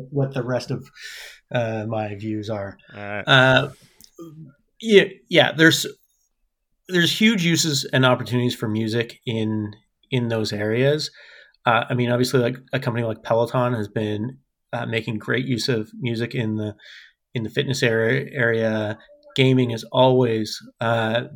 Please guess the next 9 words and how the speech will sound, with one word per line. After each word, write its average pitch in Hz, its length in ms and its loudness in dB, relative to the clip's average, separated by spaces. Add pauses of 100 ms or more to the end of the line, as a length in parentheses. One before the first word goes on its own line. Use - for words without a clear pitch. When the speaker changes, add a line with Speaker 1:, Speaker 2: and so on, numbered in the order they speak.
(140)
Speaker 1:
played 120 240 -2
in 110 80 -4
the 110 80 -4
music 107 300 -6
space, 107 420 -4 (540)
uh, 110 240 0
as 110 180 -2
well. 117 460 0 (580)
But 139 360 2